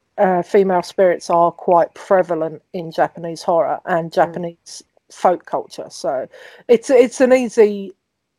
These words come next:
Speaker 1: it's an easy jump to make, you know. So I find the case of Elisa Lam quite sad.
Speaker 2: Very. Very
Speaker 1: Because
Speaker 2: sad.
Speaker 1: I sit there and go,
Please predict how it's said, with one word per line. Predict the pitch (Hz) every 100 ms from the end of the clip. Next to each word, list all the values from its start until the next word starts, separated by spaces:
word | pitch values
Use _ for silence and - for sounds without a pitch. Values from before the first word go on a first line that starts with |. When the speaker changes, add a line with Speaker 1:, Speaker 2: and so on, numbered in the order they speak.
| -
Speaker 1:
it's | -
an | 220
easy | 220 196 175
jump | 220 196
to | - 185
make, | 180 151 - _
you | 196
know. | 165 170 180 - - - -
So | - 262 247 226 - _
I | 254 302
find | - 311 349 381 370 - _ _ _
the | 277
case | - 285 254 -
of | 233
Elisa | 214 214 214 - 208
Lam | 202 196 185 190 _
quite | - 233 -
sad. | - 233 247 381 - _
Speaker 2:
Very. | 175 165 156 165 _ _ _ _ _
Very | 165 151
Speaker 1:
Because | 311 339 330
Speaker 2:
sad. | 330
Speaker 1:
I |
sit | - 370 285
there | 294
and | 285
go, | 285 269 247